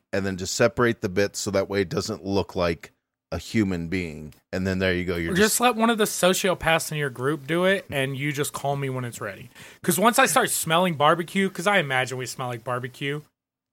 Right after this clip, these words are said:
Speaker 2: like, I got a good fat layer on me.
Speaker 1: Yeah, man.
Speaker 2: You know, with some, some, I got some muscle underneath. It just doesn't show very well. Like, I bet I smell fucking
Speaker 1: Oh, man.
Speaker 2: good,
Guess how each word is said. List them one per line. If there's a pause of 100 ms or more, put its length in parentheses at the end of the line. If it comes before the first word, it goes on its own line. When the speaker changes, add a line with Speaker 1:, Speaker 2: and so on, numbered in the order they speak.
(120)
Speaker 2:
like,
I
got
a
good
fat
layer
on
me.
Speaker 1:
Yeah,
man.
Speaker 2:
You
know,
with
some,
some,
I
got
some
muscle
underneath.
It
just
doesn't
show
very
well. (560)
Like,
I
bet
I
smell
fucking
Speaker 1:
Oh,
man.
Speaker 2:
good,